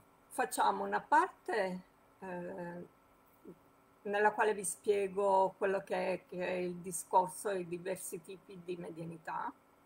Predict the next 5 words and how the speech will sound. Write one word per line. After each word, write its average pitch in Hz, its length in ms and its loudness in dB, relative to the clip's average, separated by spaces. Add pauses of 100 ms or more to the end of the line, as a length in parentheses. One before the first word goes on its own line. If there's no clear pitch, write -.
(1120)
Daremo 254 500 2
spazio - 1080 2
alle 220 260 10
vostre 208 400 0
domande 180 720 -2